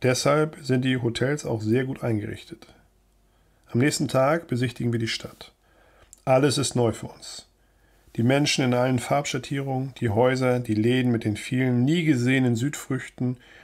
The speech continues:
und den anderen Sachen, die es in diesem Land gibt. Man kann alles kaufen. Statt Taxi gibt es hier die Rikscha und auch die Batchcar.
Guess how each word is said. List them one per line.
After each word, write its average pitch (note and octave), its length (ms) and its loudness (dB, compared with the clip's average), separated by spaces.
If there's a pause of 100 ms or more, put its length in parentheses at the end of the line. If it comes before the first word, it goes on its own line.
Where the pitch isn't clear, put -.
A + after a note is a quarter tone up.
(120)
und A#2 140 0
den A2+ 120 2
anderen A#2+ 380 4
Sachen, A#2 500 0 (240)
die C3 80 0
es A#2 120 2
in A2+ 80 4
diesem A#2 180 0
Land A#2 260 2
gibt. - 440 -16 (640)
Man B2 240 2
kann C3+ 300 0
alles D3+ 300 0
kaufen. A#2+ 460 -2 (800)
Statt - 280 -2
Taxi C3+ 360 -2
gibt A#2 180 -6
es A#2 120 -4
hier B2+ 120 0
die A#2+ 200 -2 (140)
Rikscha C3 560 -8 (640)
und A#2+ 180 2
auch A#2 140 2
die B2+ 300 0 (160)
Batchcar. - 600 -4